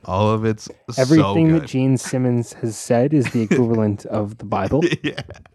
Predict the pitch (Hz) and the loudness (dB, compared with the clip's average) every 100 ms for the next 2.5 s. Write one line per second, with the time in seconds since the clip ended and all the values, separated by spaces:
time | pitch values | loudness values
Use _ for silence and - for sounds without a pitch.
0 | - 135 117 127 123 123 110 117 - 113 | -8 0 4 4 2 0 -4 -8 -8 -6
1 | 98 98 90 90 - - 101 95 90 - | -6 -6 -8 -10 -12 -12 -12 -12 -12 -14
2 | - - 90 85 78 | -18 -14 -10 -10 -10